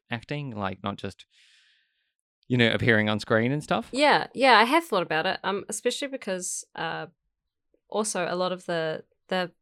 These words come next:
Speaker 2: Viva fans in particular that come into my streams, I have this thing where I'll, uh,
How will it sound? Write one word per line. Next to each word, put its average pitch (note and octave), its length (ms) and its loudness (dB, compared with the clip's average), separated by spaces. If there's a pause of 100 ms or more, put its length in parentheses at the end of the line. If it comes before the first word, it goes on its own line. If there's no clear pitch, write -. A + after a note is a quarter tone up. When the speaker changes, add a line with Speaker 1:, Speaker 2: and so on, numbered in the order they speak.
(160)
Speaker 2:
Viva F#3 460 -4
fans E3+ 280 -4
in E3 80 -10
particular F3 460 -8
that E3+ 80 -10
come F3+ 140 -6
into E3 180 -8
my D#3+ 80 -4
streams, E3 580 -4 (320)
I G3+ 60 4
have G#3 80 4
this G3+ 200 2
thing F#3+ 260 4
where E3+ 120 2
I'll, E3 400 2
uh, E3+ 180 2